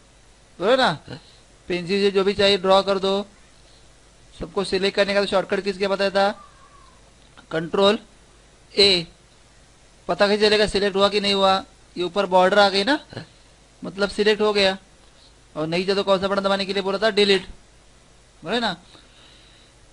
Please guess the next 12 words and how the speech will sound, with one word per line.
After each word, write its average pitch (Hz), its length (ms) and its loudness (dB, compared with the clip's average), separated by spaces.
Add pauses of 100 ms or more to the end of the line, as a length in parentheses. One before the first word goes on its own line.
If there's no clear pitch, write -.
(260)
वही 180 180 0
जो 214 120 2
delete 202 240 0
किया 226 160 4
अभी 226 140 -2
उसको 220 240 2
एक 220 140 6
step 233 200 0
पीछे 226 240 0
लाने 202 200 2
का 185 80 0
है, 180 140 -2